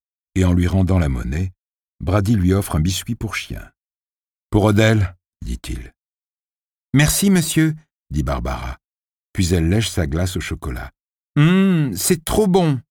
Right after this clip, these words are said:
Régale-toi, ma puce !» Il conduit le camion de Mister Delis et une coccinelle cyberpatrouille de dépannage informatique. Mais son vrai boulot cet été,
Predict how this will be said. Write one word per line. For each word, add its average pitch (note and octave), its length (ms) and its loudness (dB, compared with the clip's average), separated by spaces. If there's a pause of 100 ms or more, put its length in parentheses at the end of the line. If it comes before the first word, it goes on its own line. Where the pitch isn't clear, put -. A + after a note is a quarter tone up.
(720)
Régale-toi, B2+ 560 2
ma B2 120 4
puce !» A#2+ 460 2 (960)
Il G2+ 160 0
conduit C3 320 2
le A#2 100 2
camion B2 380 2
de G#2 100 2
Mister A#2 400 0
Delis - 560 -8 (400)
et F2+ 100 2
une F2 220 2
coccinelle A#2+ 640 0
cyberpatrouille F2 960 -2 (100)
de E2+ 140 -2
dépannage A2 500 0
informatique. A#2 800 -4 (640)
Mais F#2+ 120 4
son F2+ 240 2
vrai E2+ 220 2
boulot D#2 320 0
cet - 320 -8
été, A#1+ 400 -10